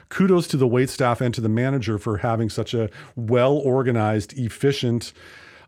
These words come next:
uh, experience for the throng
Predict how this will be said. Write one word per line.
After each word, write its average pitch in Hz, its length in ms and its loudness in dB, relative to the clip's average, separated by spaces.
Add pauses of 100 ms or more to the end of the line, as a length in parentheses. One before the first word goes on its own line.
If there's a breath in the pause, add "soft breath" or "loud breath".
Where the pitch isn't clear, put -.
uh, 107 440 0
experience 120 680 -2
for 110 540 -2
the 110 360 -2
throng 147 1000 0